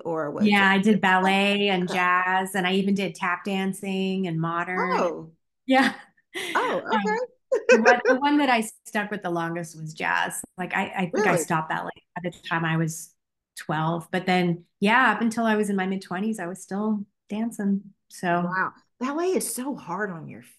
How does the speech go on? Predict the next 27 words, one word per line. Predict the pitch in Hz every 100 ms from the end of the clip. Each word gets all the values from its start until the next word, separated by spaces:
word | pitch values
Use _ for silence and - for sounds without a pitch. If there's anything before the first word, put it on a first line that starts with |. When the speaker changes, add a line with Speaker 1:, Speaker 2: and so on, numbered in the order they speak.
| -
Speaker 1:
feet | 220 180 - -
and | 170 156
your | 165
Speaker 2:
It's | 180
so |
Speaker 1:
joints. | 185 170
Speaker 2:
hard. | 160 147 151 - _ _
Speaker 1:
Oh, | 302
Speaker 2:
Yeah. | 294 220 -
Speaker 1:
gosh. | 196 226 156 165 -
I | 226
remember | 262 233 -
I | 190 180
didn't | 143
last | 143 139 160
very | - 147
long | 151 147 147
with | 135
ballet, | 139 139 131 139 - - -
but | 254 240 - -
<laughs> | -
Speaker 2:
<laughs> | 554
Speaker 1:
it's | 571 - -
just | 440 440 -
like, | 254 - - _
it | 226 254
was, | 226 196